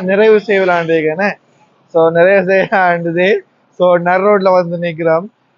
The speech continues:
இப்ப இந்த ஃபுல் நைட் ஆயிட்டு. So, எங்களோட அட்வென்ச்சரான இந்த பயணத்துல வந்துட்டு, so, ரெண்டு மூணு வித்தியாசமான விஷயங்கள் காட்டிருப்போம். So, அன்றாட வா-, வாழ்க்கையில மக்கள் எப்படி பயணிச்சு கொள்றாங்கன்னு.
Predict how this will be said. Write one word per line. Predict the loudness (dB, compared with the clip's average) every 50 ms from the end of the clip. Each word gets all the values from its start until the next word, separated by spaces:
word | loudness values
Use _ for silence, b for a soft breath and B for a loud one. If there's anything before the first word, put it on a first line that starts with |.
| _ -6
இப்ப | -2 -2 0 2 2 0
இந்த | 0 -2 -4 -4
ஃபுல் | 0 0 2 2 2
நைட் | 2 2 2 0 0 0 0
ஆயிட்டு. | 2 2 2 2 0 0 -2 0 0 0 -2 -4 _ _ _ _ _ _ _ -4
So, | 0 2 2
எங்களோட | 2 2 0 0 2 2 4 4 4 2
அட்வென்ச்சரான | 2 0 0 0 0 0 2 2 0 0 0 0
இந்த | 0 -2 -2 -2 0
பயணத்துல | 0 0 0 -2 -4 -4 -2 -2 -2
வந்துட்டு, | -2 -4 -6 -4 -2 -2 0 0 -2 -2 _ _ _ _ _ _ _ -2
so, | 0 2 2 4 4 2 2
ரெண்டு | 2 0 -2 -2
மூணு | -4 -4 -4 -4
வித்தியாசமான | -4 -4 -2 0 0 0 0 -2 -4 -4 -4 -4
விஷயங்கள் | -6 -6 -4 -4 -4 -2 -2 -4 -2
காட்டிருப்போம். | 0 0 0 0 0 -2 -2 -2 0 -2 -2 -4 -6 _ _ _ _ _ _ -4
So, | -2 0
அன்றாட | 0 0 0 0 0 0 2 2
வா-, | 2 2 2 2 2 2
வாழ்க்கையில | 2 2 2 0 -2 -2 -2 0 0 2 2 2 2 0 0 0
மக்கள் | -2 -4 -4 -2 -4 -2 -2 -2
எப்படி | -2 0 -2 -2
பயணிச்சு | 0 0 -2 -2 -2 -2 -4 -2
கொள்றாங்கன்னு. | -2 -2 0 0 0 -2 -2 -4 -8 -6 -6 -6